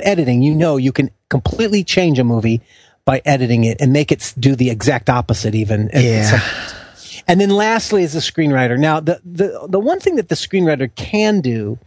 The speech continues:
Speaker 1: is if you are a great writer, you can give them what they want, but s-, if you're good, you can, um, hide,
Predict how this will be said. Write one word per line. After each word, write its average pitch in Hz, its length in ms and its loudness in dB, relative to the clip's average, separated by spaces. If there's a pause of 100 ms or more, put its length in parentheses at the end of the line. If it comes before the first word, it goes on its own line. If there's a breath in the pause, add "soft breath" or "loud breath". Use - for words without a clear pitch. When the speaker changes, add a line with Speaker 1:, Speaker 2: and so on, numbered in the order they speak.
(600 loud breath)
Speaker 1:
is 135 460 0 (100)
if 262 300 2
you 226 160 2
are 220 500 0 (640)
a 151 120 2
great 139 520 0
writer, 127 540 -2 (640 soft breath)
you 170 200 0
can 208 920 0
give 254 340 2
them 277 200 2
what 269 200 -2
they 269 160 0
want, 165 580 0 (540)
but 139 320 -2
s-, - 280 -6 (460)
if 156 220 -2
you're 151 160 0
good, 151 480 0
you 143 100 0
can, 131 400 0 (380)
um, 135 420 0 (160)
hide, 170 500 -2